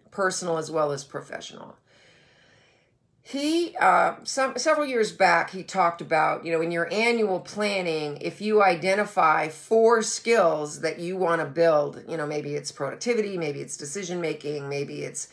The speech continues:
your physical health, um, you know, whatever those four skills that you would like to add to your toolkit in a year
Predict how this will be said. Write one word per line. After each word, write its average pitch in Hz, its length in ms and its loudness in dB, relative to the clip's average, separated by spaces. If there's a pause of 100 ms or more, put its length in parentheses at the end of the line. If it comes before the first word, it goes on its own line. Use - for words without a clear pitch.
(200)
your 156 140 -2
physical 165 540 -4
health, 170 500 2 (400)
um, 147 340 -2
you 180 80 -4
know, 165 80 -2
whatever 226 340 2
those 214 280 0
four 214 680 4
skills 190 720 2
that 170 220 0
you 185 260 -2
would 214 140 6
like 175 280 4
to 165 300 0 (120)
add 180 400 4
to 196 120 -8
your 180 180 -2
toolkit 175 680 -6
in 165 120 -4
a 156 40 -2
year 160 580 -4